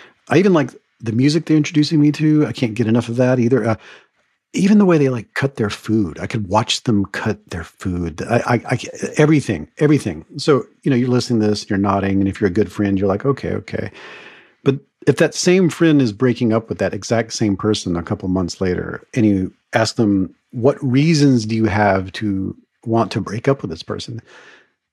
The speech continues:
It wouldn't be surprising for them to say, "Oh, well, I mean, the way they talk, uh, the way they walk, uh, I can't, uh, you know, it's the way, <sighs> the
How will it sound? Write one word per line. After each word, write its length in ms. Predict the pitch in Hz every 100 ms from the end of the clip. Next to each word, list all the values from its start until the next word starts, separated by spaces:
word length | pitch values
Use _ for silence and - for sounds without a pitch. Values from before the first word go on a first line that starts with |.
| _ _
It 240 | - 135 -
wouldn't 420 | 139 127 165 156
be 80 | 139
surprising 560 | 127 113 120 123 113 107
for 120 | 98
them 140 | 104 98
to 80 |
say, 340 | 98 107 98 104 _ _
"Oh, 160 | 131 104
well, 200 | 92 87
I 60 | 95
mean, 240 | 85 87 _ _
the 120 | - 104
way 140 | 101
they 140 | 90
talk, 540 | 82 - 127 127 127 - _ _
uh, 360 | 107 82 80 80 - -
the 120 | 110 104
way 160 | 101
they 320 | 90 85 82 - -
walk, 520 | 135 131 120 117 - 139
uh, 120 | 113 95
I 100 | 92
can't, 300 | - 107 104
uh, 240 | 107 95 90 -
you 60 | 104
know, 120 | 92
it's 160 | 90 - -
the 60 |
way, 120 | 117 120
<sighs> 200 | - - - - - -
the 480 | 117 113 113 107